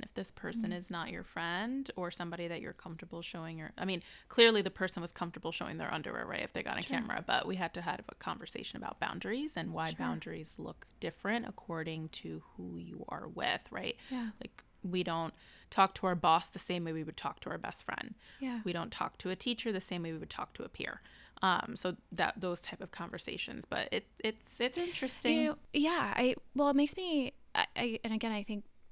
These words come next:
Speaker 2: a huge reason why we're having this specific episode in particular,
Speaker 1: Mm-hmm.
Speaker 2: because there's two, I can almost feel two parts of me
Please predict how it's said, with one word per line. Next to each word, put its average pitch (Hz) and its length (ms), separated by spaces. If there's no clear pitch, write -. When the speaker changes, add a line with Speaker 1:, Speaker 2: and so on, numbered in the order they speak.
Speaker 2:
a 220 100
huge 214 320
reason 196 280
why 190 240
we're 196 160
having 185 420
this 190 160
specific - 480
episode 214 360
in 190 120
particular, 208 600
Speaker 1:
Mm-hmm. 220 160
Speaker 2:
because 202 320
there's 202 300
two, 294 520
I 208 100
can 220 140
almost 226 300
feel 202 140
two 214 180
parts 196 300
of 196 120
me 190 340